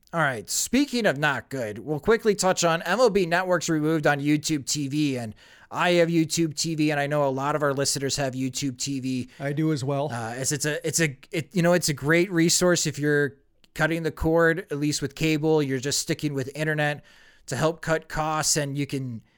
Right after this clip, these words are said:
Speaker 1: have it on your phone and your tablet. When I go in San Diego, I can still keep the local channels on the thing, uh, 'cause it knows that I'm traveling. And it, it's just, it's such a great,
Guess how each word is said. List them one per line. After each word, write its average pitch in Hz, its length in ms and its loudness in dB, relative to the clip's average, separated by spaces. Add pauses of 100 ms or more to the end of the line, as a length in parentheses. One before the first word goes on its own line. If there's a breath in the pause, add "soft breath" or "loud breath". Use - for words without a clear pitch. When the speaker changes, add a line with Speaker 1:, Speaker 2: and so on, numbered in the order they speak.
(120)
Speaker 1:
have 156 220 0
it 160 60 4
on 151 160 2
your 135 100 -2
phone 165 560 2
and 139 140 -4
your 117 100 -8
tablet. 151 880 -2 (180)
When 135 140 -10
I 147 120 -8
go 175 120 2
in 151 120 -4
San 165 300 -2
Diego, 156 520 4
I 151 80 2
can 131 120 -6
still 156 280 0
keep 151 240 -4
the 135 80 -6
local 135 320 -4
channels 160 560 -2
on 160 80 -4
the 160 100 -2
thing, 156 440 -6 (520 loud breath)
uh, 127 260 -6
'cause 135 180 -6
it 139 100 -4
knows 147 240 2
that 139 100 -2
I'm 123 140 -8
traveling. 156 840 -2 (280)
And 120 400 -10
it, 151 280 -10
it's 165 120 -4
just, - 440 -2 (640 loud breath)
it's 190 140 -2
such 247 180 2
a 185 40 0
great, 147 520 0